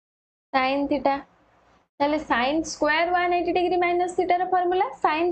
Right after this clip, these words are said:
square theta ହେଇଯିବ। ତାହେଲେ ଏଇଟା ଆମର ହେଇଯିବ sine square ଶହେ ଦଶ ଡିଗ୍ରୀ, ତାପରେ ପ୍ଲସ୍ cos square ଶହେ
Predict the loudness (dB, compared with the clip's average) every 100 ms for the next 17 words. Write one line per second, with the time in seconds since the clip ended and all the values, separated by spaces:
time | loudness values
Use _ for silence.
0 | 0 0 0 0 0 0 0 0 -2 -2
1 | -6 -16 -8 -2 0 2 0 0 0 0
2 | 0 0 -2 -2 0 0 0 0 -2 0
3 | 0 2 0 0 -2 -2 -6 -2 0 0
4 | 0 0 0 0 2 0 -2 -6 _ _
5 | _ _ _ -2 -2 0 -2 0 0 0
6 | 0 -2 -8 _ _ _ _ _ _ -2
7 | 0 0 -2 -6 -10 -4 0 0 0 -2
8 | -2 -2 0